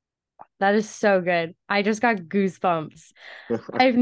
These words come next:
Speaker 1: never heard that analogy before, but it's so relatable.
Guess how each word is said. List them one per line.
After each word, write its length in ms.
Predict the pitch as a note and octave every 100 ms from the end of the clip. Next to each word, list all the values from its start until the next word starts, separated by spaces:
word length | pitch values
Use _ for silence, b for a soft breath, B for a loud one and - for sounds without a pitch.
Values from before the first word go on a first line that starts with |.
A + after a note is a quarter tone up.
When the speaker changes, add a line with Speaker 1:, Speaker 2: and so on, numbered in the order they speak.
| B3
Speaker 1:
never 340 | A#3+ B3+ C#4+
heard 320 | C4 C4 C4
that 480 | A#3 G#3+ G3 F#3+ - _ _ -
analogy 640 | A3+ G#3+ A3+ C#4 B3+ A3+
before, 500 | G3 G3 - F#3+ F#3+
but 160 | F#3+ G3+
it's 220 | G#3+ -
so 640 | A3 G#3+ G#3+ G#3+ G#3 G3+
relatable. 880 | G3+ G3 F#3+ A#3+ C4 G#3+ E3 D#3 G3+